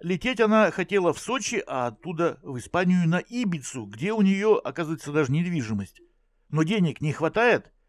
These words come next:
и именно это, а не отсутствие авиасообщения с Европой, ей мешает. Кормится тем, что подадут люди – что из милосердия принесут сотрудники ресторана.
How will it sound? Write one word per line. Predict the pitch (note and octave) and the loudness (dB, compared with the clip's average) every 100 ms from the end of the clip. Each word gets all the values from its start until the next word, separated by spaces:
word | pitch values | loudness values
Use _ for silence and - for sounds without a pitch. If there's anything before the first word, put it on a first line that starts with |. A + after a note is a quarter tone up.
| _ _ _ | _ _ _
и | G3+ | -8
именно | A#3 B3+ C#4 B3+ C4 - | -2 2 4 4 4 6
это, | A3 G#3+ E3+ G#2+ _ _ _ _ | 4 6 4 4 _ _ _ _
а | - E3 | -2 2
не | G3+ | 4
отсутствие | G#3 B3 F#3 - C#3 - | 2 -4 -8 -4 -2 0
авиасообщения | D3+ C#3 C3 D3+ D3 - F#3 D3 C3+ | 0 0 -2 -4 -6 -4 -4 -2 -4
с | - | -6
Европой, | D#3 F#3 G#3+ C3+ G#2+ - | -4 -2 -2 -4 -6 -12
ей | C3+ D3+ | -10 -8
мешает. | D3 C3+ C#3+ G#2+ - _ _ _ _ _ _ _ _ _ | -6 -6 -6 -8 -10 _ _ _ _ _ _ _ _ _
Кормится | C#4+ C#4+ B3 A3 | -2 2 2 0
тем, | G#3 G#3+ | 0 0
что | D#3 D#3 | 0 -2
подадут | D3 D#3 D#3 D#3+ G#3 | -2 -2 -2 -4 -4
люди – | B3+ A#3+ G#3+ - _ _ _ _ C#3 | -2 -2 -4 -8 _ _ _ _ -12
что | C#3+ C#4+ | -10 -4
из | D4 | 0
милосердия | G#3+ A3+ E3 G3+ B3 A3 A3 F#3+ | 4 4 4 2 0 4 4 4
принесут | - - F#3+ E3+ C3+ A#3 - - | 2 -2 2 2 0 -6 -8 -12
сотрудники | - C#3+ D#3+ D#3+ D#3 D3+ | -10 -8 -4 -2 -2 0
ресторана. | C#3+ A#2+ B2+ C#3+ A3 G#3 F3 | -2 -2 0 4 6 4 2